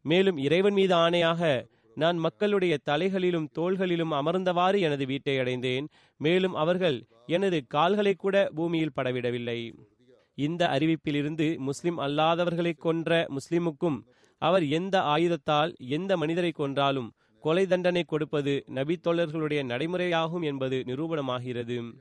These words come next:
அதேபோன்று கொலையாளியை கைது செய்வதும் அவனுக்கு தண்டனை கொடுப்பதும் அரசாங்கம்தான் என்பது நிரூபணமாகின்றது. ஏனென்றால் இந்த அறிவிப்பிலிருந்து உபைதுல்லாஹ் பின் உமர் ரதியல்லாஹு அன்ஹு அவர்களே கைதும் செய்தார்கள்.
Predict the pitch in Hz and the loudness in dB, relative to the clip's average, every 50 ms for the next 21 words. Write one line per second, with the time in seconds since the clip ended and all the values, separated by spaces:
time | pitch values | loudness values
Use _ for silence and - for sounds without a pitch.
0 | _ _ - 135 139 165 180 180 - 180 175 175 160 165 160 180 - - 165 156 | _ _ -2 2 2 4 2 2 2 0 0 2 2 0 0 0 -2 0 0 2
1 | 160 175 185 185 180 175 175 170 165 160 151 - - 139 151 170 185 185 - 165 | 2 4 4 4 4 4 2 2 2 2 0 0 0 0 0 0 0 -2 -2 -2
2 | 156 143 147 131 135 143 165 170 - - _ _ _ - 139 165 190 196 196 160 | 0 0 0 0 0 -2 -4 -6 -12 -20 _ _ _ -2 0 2 2 2 2 0
3 | - 170 147 135 143 160 170 202 202 196 190 - 175 170 156 - 160 151 156 151 | -2 -4 0 0 0 2 2 4 2 2 2 2 0 -2 0 0 0 0 0 0
4 | - - 135 151 165 - - 185 190 190 190 185 180 180 185 190 185 156 151 147 | 0 -2 -2 -2 -2 0 0 0 2 2 0 0 2 2 2 2 2 0 0 0
5 | 156 156 180 147 131 131 143 135 135 135 131 127 131 131 135 127 120 123 120 123 | -2 -2 0 0 0 0 0 0 0 0 0 0 -2 -2 -2 -2 -4 -4 -2 -2
6 | 127 123 120 117 - _ _ _ _ - 139 160 185 196 185 175 175 170 175 180 | -4 -4 -6 -10 -14 _ _ _ _ -2 0 2 2 2 2 2 2 2 2 0
7 | - 147 160 180 208 202 202 190 - 151 147 175 185 180 - - 165 156 147 143 | 0 -2 -2 -2 0 0 0 0 2 2 2 2 0 0 0 -2 -2 -2 0 -2
8 | 160 165 156 170 180 185 - - 147 147 165 175 175 170 175 170 170 170 175 175 | -2 -2 -2 -2 -2 -2 -2 -4 -2 0 0 0 0 0 0 0 0 0 0 0
9 | 160 170 175 - - 147 156 170 180 170 156 147 143 151 151 147 143 147 156 170 | -2 -2 -2 -2 -2 0 2 2 2 2 0 0 0 0 0 0 2 0 0 0
10 | 175 170 151 147 156 151 156 165 139 - - 120 131 147 165 170 170 160 175 165 | 0 0 0 0 -2 -2 -4 -4 -6 -4 -4 -4 -2 -2 0 0 0 0 0 0
11 | - 143 139 147 156 165 165 160 - 143 135 131 131 131 131 117 120 120 123 120 | 0 -2 0 0 0 -2 -2 -4 -4 -4 -2 -2 -2 -2 -2 -2 -4 -6 -6 -6
12 | - | -10